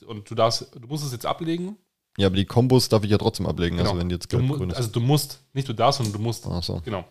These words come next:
Speaker 1: Und jetzt hast du die oben liegen, das heißt, ich muss entweder eine rote oder eine grüne Karte
Speaker 2: Ja,
Speaker 1: ablegen.
Speaker 2: ja, I see, I see.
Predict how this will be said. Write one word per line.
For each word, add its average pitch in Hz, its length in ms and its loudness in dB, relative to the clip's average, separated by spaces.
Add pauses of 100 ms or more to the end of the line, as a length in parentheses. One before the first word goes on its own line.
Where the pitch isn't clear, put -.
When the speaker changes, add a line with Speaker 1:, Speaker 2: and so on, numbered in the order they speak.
(380)
Speaker 1:
Und 117 200 2
jetzt 147 180 0
hast 139 160 -2
du 135 60 -4
die 147 160 -4
oben 139 200 -2
liegen, 131 140 -2
das 123 140 -4
heißt, 135 160 -4
ich 123 100 -6
muss 131 140 -4
entweder 135 280 -4
eine 107 180 -2
rote 139 340 -4
oder 135 120 0
eine 113 140 -2
grüne 101 320 -6
Karte - 280 -4
Speaker 2:
Ja, - 20 0
Speaker 1:
ablegen. 95 480 2
Speaker 2:
ja, 92 80 -2
I - 20 -2
see, - 160 -4
I 90 40 -2
see. - 40 -4